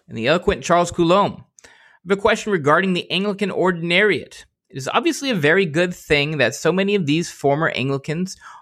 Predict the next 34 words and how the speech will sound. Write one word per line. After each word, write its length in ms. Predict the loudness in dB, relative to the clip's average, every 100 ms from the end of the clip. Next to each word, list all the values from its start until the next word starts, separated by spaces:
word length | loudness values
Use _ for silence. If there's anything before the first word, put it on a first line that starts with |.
| -4
are 100 | 0
back 300 | 2 0 -2
in 120 | -4
communion 520 | -2 -2 -2 -4 -4
with 160 | -6 -6
the 80 |
true 300 | -8 -4 -4
church, 500 | -4 -6 -6 -6 -16 -20 _ _ _
and 80 | -10
I 60 | -8
am 160 | -6
glad 400 | 0 4 4 4
they 120 | 4 4
are 80 |
able 340 | 4 2 0 -2
to 120 | -4
do 220 | -2 -2
so 480 | -2 0 0 0 -4 -2
while 220 | 0 0
retaining 500 | -4 -6 -4 -4 -6
the 60 |
sense 460 | -4 -4 -4 -8 -20 _ _ _
of 180 | -6 0
their 220 | 2 4
liturgical 640 | 0 -2 -2 -2 -4 -6 -2
heritage. 680 | -2 -2 -4 -14 -18 -20 _ _ _ _ _
However, 520 | 0 2 2 2 -2
being 520 | -6 -6 0 0 0
familiar 580 | -4 -4 0 2 4 4
with 180 | 2 2
the 60 |
liturgical 480 | -2 0 0 -2 -2
reforms 480 | -4 0 0 0 -2
of 140 | -4